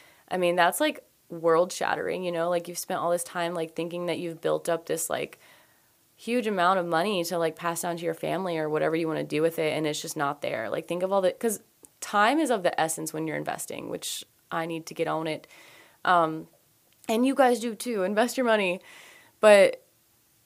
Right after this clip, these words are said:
like, if you start investing at twenty, and then, like, if you're investing with him in, like, nineteen eighty and now it's, like, two thousand eight and you've been investing with this man for almost thirty years and now all your money's gone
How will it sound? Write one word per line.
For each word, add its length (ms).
like, 340
if 140
you 100
start 300
investing 420
at 100
twenty, 540
and 160
then, 240
like, 180
if 60
you're 140
investing 400
with 120
him 240
in, 140
like, 140
nineteen 360
eighty 300
and 80
now 140
it's, 140
like, 140
two 80
thousand 260
eight 280
and 100
you've 140
been 160
investing 340
with 120
this 160
man 180
for 80
almost 300
thirty 220
years 420
and 160
now 160
all 120
your 140
money's 360
gone 300